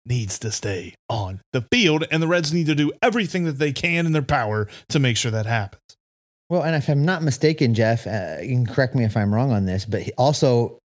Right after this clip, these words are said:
Speaker 2: even in this limited amount of playing time that he's gotten because of the injuries,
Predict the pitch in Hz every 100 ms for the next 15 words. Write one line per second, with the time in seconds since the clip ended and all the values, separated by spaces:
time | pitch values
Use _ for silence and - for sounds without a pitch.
0 | _ 180 180 160 160 156 147 139 123 139
1 | 156 - 143 135 135 117 - 139 151 127
2 | 123 120 107 110 113 117 139 120 110 110
3 | 120 110 107 135 170 131 117